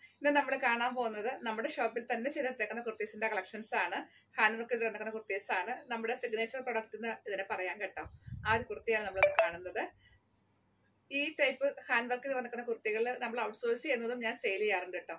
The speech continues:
ആ രണ്ട് കുർത്തികളുടെയും ക്വാളിറ്റി തമ്മിൽ നല്ല വ്യത്യാസമുണ്ട്. അതുപോലെ പ്രൈസിലും വ്യത്യാസം കാണും. അപ്പൊ നിങ്ങൾക്ക് video കാണുമ്പോ എല്ലാ hand വർക്ക്ഡ് കുർത്തിയെന്ന് തോന്നത്തുള്ളൂ. പക്ഷെ അതിന് നമ്മൾ ആന ആടും വ്യത്യാസം എന്ന് പറയില്ലേ, അതുപോലെ വ്യത്യാസമുള്ള കുർത്തികളാണ് കേട്ടോ. അപ്പൊ അതൊന്ന് എല്ലാവരും ശ്രദ്ധിക്കണം.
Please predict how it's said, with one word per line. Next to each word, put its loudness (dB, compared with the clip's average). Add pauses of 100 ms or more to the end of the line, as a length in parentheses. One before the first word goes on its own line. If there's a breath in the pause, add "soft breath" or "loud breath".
(120)
ആ -2
രണ്ട് 2
കുർത്തികളുടെയും -2
ക്വാളിറ്റി -2
തമ്മിൽ -2
നല്ല -2
വ്യത്യാസമുണ്ട്. 0 (120)
അതുപോലെ 0
പ്രൈസിലും 0
വ്യത്യാസം -4
കാണും. -8 (320 loud breath)
അപ്പൊ -10
നിങ്ങൾക്ക് 0
video 0
കാണുമ്പോ 0
എല്ലാ 4
hand 2
വർക്ക്ഡ് -4
കുർത്തിയെന്ന് -2
തോന്നത്തുള്ളൂ. -2 (280 loud breath)
പക്ഷെ -2 (140)
അതിന് -2 (280)
നമ്മൾ -4 (160)
ആന 4 (120)
ആടും 2
വ്യത്യാസം 2
എന്ന് -2
പറയില്ലേ, 0
അതുപോലെ 2
വ്യത്യാസമുള്ള 0
കുർത്തികളാണ് -4
കേട്ടോ. -8 (380 loud breath)
അപ്പൊ -4 (460 loud breath)
അതൊന്ന് -2
എല്ലാവരും 2
ശ്രദ്ധിക്കണം. -2